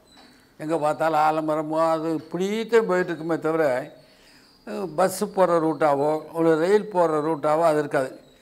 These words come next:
இருக்கு, கிட்டத்தட்ட நாற்பது மைல் கடந்து, மைல் கணக்கு தான் நமக்கு என்னன்னு சொல்லிக்கிட்டு இருக்கேன். நாற்பது மைல்னா அறுபது கிலோமீட்டர் கடந்து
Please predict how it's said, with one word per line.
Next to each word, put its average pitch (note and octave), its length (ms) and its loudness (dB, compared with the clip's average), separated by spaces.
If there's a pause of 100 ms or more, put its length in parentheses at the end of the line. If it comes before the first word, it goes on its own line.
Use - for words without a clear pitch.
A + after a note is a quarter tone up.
(240)
இருக்கு, G#3 720 -2 (280)
கிட்டத்தட்ட G3 600 -2
நாற்பது G#3 800 2
மைல் G3 460 -4
கடந்து, F3 840 -2 (680)
மைல் F3+ 240 -4
கணக்கு F3 300 -4
தான் F3 140 -2
நமக்கு D3 320 -4
என்னன்னு D3 380 -4
சொல்லிக்கிட்டு D3+ 300 -6
இருக்கேன். A#2+ 400 -8 (420)
நாற்பது F#3+ 440 2
மைல்னா F3+ 240 -2
அறுபது E3+ 560 2
கிலோமீட்டர் E3 400 0
கடந்து D#3+ 680 -2